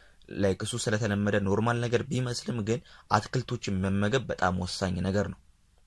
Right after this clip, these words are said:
ላይክ እንደዚህ ከታሸጉ ምግቦች አትክልቶችን፣ ቬጅቴብሎችን ላይክ እንደ፣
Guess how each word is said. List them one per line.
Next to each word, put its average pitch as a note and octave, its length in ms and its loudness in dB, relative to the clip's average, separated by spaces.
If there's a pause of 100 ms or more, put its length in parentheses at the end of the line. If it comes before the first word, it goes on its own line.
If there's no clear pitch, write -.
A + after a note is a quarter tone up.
(320)
ላይክ F#2+ 220 -2
እንደዚህ F#2 280 -2
ከታሸጉ G#2+ 480 -2
ምግቦች A2 400 -2 (460)
አትክልቶችን፣ G#2+ 600 -2
ቬጅቴብሎችን F#2+ 720 -2
ላይክ F2+ 200 -4 (300)
እንደ፣ F#2 140 -6